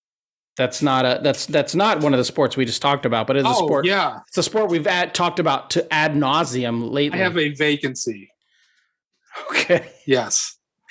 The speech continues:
Speaker 2: So,
Speaker 1: Yeah.
Speaker 2: like, I, I don't care about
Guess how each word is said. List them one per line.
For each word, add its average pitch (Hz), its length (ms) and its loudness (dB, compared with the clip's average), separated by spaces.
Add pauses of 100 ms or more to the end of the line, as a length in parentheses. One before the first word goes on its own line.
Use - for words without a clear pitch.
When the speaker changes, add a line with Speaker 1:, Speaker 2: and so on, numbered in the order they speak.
(240)
Speaker 2:
So, 151 180 4
Speaker 1:
Yeah. 135 340 0
Speaker 2:
like, 151 280 2
I, 165 220 0
I 165 80 2
don't 170 160 -4 (140)
care 165 280 -6
about 143 380 -2